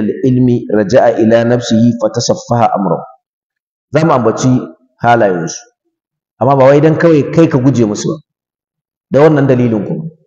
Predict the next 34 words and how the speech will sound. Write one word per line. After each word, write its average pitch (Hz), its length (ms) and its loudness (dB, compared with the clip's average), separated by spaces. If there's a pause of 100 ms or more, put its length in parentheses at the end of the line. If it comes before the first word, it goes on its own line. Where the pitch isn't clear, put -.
(580)
Amma 131 240 0
kuma 147 180 0
dan 165 180 4 (400)
su - 360 0
ɗin 202 240 6
su 170 240 0
kansu 190 520 0 (600)
masu 123 300 0
dangantuwa 143 720 2
ga 135 100 -2 (140)
ilimi 123 320 0 (460)
su 123 100 -4
tsaya 156 360 4 (200)
su - 80 -4
saurari 135 360 4
waɗannan 156 440 2
halayen. 139 400 4 (520)
Idan 156 280 4
mutum 180 220 4
ya 160 60 4
ji 151 120 2
an 165 160 4
ambata, 147 640 2 (380)
to 151 140 6
ya 151 60 6
tsaya 180 340 4
ya 139 120 6
kalli 135 320 4
kanshi, 151 420 -2 (840)
ya 117 120 0
jujjuya 156 540 4
shafukan 147 560 2
rayuwar 123 500 4
shi. - 200 -6